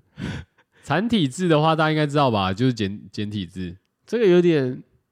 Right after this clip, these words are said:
Speaker 2: 那个之语警察。
Speaker 1: 呃，我自己，<coughs> 我自己看到繁体字，我会觉得蛮崩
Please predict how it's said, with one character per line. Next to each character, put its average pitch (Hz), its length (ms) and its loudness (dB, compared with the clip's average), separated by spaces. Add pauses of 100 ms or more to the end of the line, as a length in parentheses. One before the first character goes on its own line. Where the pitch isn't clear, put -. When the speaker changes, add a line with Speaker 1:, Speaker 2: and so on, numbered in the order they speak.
(1300)
Speaker 2:
那 165 120 -2
个 143 500 -2 (160)
之 180 240 -4
语 151 140 0
警 131 240 -12
察。 165 340 -16 (1200)
Speaker 1:
呃， 67 420 -20
我 90 340 -12
自 - 220 -8
己， 90 220 -4
<coughs> - 40 -12
我 90 100 -6
自 113 120 -4
己 127 80 2
看 123 120 0
到 135 120 0
繁 104 200 -4
体 98 140 -4
字， 95 180 -10
我 92 100 -2
会 90 180 -4
觉 80 220 -12
得 80 60 -14
蛮 82 200 -18
崩 87 120 -16